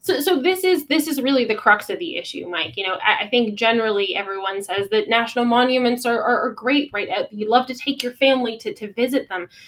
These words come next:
But for the people on the ground, the, the consequences are dire. Um, the, the national monument designation, that, that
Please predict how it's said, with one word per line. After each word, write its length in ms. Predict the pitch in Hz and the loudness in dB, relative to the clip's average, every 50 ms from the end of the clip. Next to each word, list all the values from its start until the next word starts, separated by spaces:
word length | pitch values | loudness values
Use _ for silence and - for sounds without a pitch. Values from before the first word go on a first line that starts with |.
| - - - - - | -20 -20 -8 -2 0
But 140 | 269 262 | 0 0
for 220 | - 285 302 349 370 | 0 0 0 0 0
the 80 | 403 | 0
people 380 | 381 - - 285 285 285 277 - | -2 0 2 2 2 2 0 -2
on 200 | - 226 220 220 | -2 -2 -4 -4
the 120 | 220 202 | -4 -4
ground, 640 | 202 214 220 240 247 240 233 220 208 202 196 202 - - | -2 0 2 4 4 4 4 2 0 -2 -4 -6 -8 -8
the, 140 | 220 214 | -8 -8
the 100 | - 240 | -6 -8
consequences 920 | 247 - - - 254 302 320 311 349 - - 247 233 220 - 220 202 - - - | -10 -10 -6 -4 -2 -2 -2 -2 -4 -4 -4 -4 -6 -4 -6 -8 -10 -8 -10 -12
are 100 | 190 185 | -10 -6
dire. 460 | - 180 185 202 202 175 - - - _ - - - - _ _ - | -2 -2 -2 -2 -2 -4 -8 -12 -16 _ -20 -20 -20 -20 _ _ 0
Um, 240 | 214 214 208 208 - | 0 0 0 -2 0
the, 280 | 208 233 247 226 - - | 4 6 6 6 4 4
the 80 | 240 | 2
national 440 | 240 247 269 311 320 320 - 349 339 | 4 4 4 2 0 -2 -4 0 2
monument 720 | 294 247 220 214 220 220 220 214 208 202 208 208 - - 214 208 | 2 4 4 2 2 2 0 0 0 -2 -4 -4 -8 -14 -12 -6
designation, 800 | 214 220 214 208 208 208 196 202 196 190 185 - - 180 175 180 180 | -4 -2 -2 -2 -4 -4 -4 -6 -6 -6 -8 -8 -8 -8 -6 -4 0
that, 280 | 196 208 226 226 - 226 | 4 6 6 6 4 2
that 180 | 214 226 226 | 0 0 0